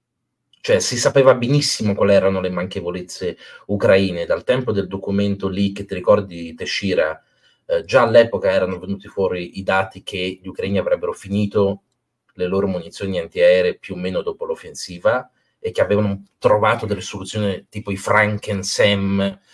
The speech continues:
per utilizzare i vecchi sistemi Buk insieme a dei missili utilizzati da noi, ma gliene abbiamo dati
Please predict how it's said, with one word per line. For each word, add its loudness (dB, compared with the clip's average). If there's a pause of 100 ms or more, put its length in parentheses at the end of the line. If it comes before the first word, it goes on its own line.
(240)
per 0
utilizzare 2
i -4
vecchi 2
sistemi -2
Buk -2 (420)
insieme 2
a -2
dei -4
missili -4
utilizzati -4
da -2
noi, -4
ma -8
gliene -4
abbiamo 0
dati -4